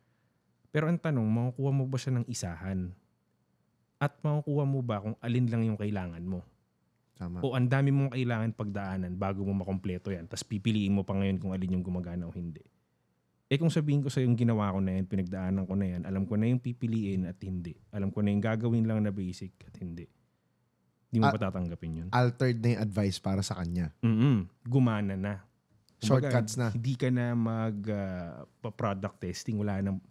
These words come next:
Speaker 1: testing phase na mangyayari.
Speaker 2: Wasted effort.
Speaker 1: Mm-hmm. Nag-test na ako para sa'yo. Gumastos na ako para sa'yo. Ah, niran ko na yung business para sa'yo.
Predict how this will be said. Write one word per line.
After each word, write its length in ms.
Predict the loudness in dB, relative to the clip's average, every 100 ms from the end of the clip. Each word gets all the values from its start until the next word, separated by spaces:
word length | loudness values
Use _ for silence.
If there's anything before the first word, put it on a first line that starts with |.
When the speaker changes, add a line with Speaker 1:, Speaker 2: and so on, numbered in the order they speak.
| _ _
Speaker 1:
testing 480 | -4 -2 -2 0 -2
phase 320 | -2 -4 -4
na 80 | -4
mangyayari. 560 | -4 -4 -6 -8 -6 0
Speaker 2:
Wasted 400 | 2 2 -2 -2
effort. 400 | -4 -4 -6 -6
Speaker 1:
Mm-hmm. 560 | -4 0 4 4 4 -2 _ _ _ _ _ _ _ _ _ -2
Nag-test 480 | 0 -2 -2 -2
na 160 | -2 -2
ako 160 | -4 -6
para 240 | -8 -10
sa'yo. 320 | -10 -10 -12 -16 _ _ _ _ _ _
Gumastos 560 | -6 -2 0 -2 -6 -6
na 80 | -6
ako 160 | -6
para 240 | -8 -8 -8
sa'yo. 320 | -8 -10 -10 -16 _ _ _ _ _ _ _ _ _ _ -12
Ah, 160 | -6 0
niran 320 | 2 4 2
ko 80 | 2
na 160 | 0
yung 80 | 0
business 400 | -4 -6 -8 -10
para 240 | -12 -12 -12
sa'yo. 240 | -12 -16